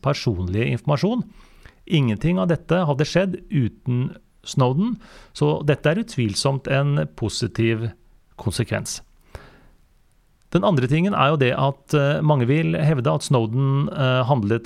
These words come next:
ansvarlig da han avslørte at, eh,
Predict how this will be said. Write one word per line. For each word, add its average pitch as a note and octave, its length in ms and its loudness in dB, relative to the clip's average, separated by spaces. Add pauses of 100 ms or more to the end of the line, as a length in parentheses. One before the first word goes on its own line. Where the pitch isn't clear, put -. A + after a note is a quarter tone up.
ansvarlig A2+ 960 0 (140)
da A2 300 0
han A#2+ 100 0
avslørte G#2+ 680 -2
at, - 280 -4
eh, G#2+ 260 0